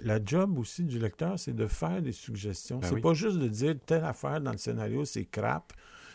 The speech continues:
Speaker 1: mais, ah, pourquoi c'est crap ? Puis, ah, ben, si c'était plutôt un homme ou une femme qui jouait ce rôle-là à la place
Speaker 2: Ça
Speaker 1: d'un
Speaker 2: serait
Speaker 1: homme ou d'une
Speaker 2: meilleur
Speaker 1: femme,
Speaker 2: pour
Speaker 1: ça serait
Speaker 2: telle
Speaker 1: meilleur pour telle
Speaker 2: Ouais.
Speaker 1: raison, c'est ci, c'est ça.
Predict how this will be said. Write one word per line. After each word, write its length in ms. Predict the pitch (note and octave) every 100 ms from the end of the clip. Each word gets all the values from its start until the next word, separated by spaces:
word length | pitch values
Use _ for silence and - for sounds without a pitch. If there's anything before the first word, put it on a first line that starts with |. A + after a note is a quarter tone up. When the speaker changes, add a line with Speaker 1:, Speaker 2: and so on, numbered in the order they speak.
| -
Speaker 1:
mais, 240 | A2 G2+ - -
ah, 180 | C#3 - -
pourquoi 320 | A#2 - G3
c'est 180 | - A#2+
crap ? 420 | B2 C#3 F#3+ - - - _ -
Puis, 300 | C#3+ F3 F3
ah, 240 | D3 F#3 - _
ben, 180 | C3+ D#3+ - _
si 320 | - - C4
c'était 320 | B3 E3 F3+
plutôt 460 | E3+ - A3 A#3 -
un 240 | E3 D3
homme 400 | G3 A3 A3 G3+ - _ _ - _ _ _ _ _ - - _ _ -
ou 180 | D#3 D#3+
une 120 | C#3
femme 400 | - F3 G#3 G3
qui 100 | C#3
jouait 260 | A#2+ D3+
ce 140 | E3 E3
rôle-là 500 | D3+ D3+ D3 E3 F#3
à 40 | D3+
la 60 |
place 300 | A#2+ C#3+ E3+ D3+
Speaker 2:
Ça 80 |
Speaker 1:
d'un 60 | C#3+
Speaker 2:
serait 140 | C3+
Speaker 1:
homme 80 | D3
ou 40 | -
d'une 40 |
Speaker 2:
meilleur 240 | G#2+ A2 A#2+
Speaker 1:
femme, 100 | D#3+
Speaker 2:
pour 300 | A2+ A#2+ A2+
Speaker 1:
ça 120 | B2+
serait 140 | A2 D3+
Speaker 2:
telle 80 |
Speaker 1:
meilleur 220 | D3+ D#3+ E3+
pour 160 | D3
telle 160 | - C#3+
Speaker 2:
Ouais. 140 | B2+
Speaker 1:
raison, 220 | B2 C#3+ F#3
c'est 160 | D#3
ci, 160 | B2 E3+
c'est 160 | -
ça. 220 | C3 G3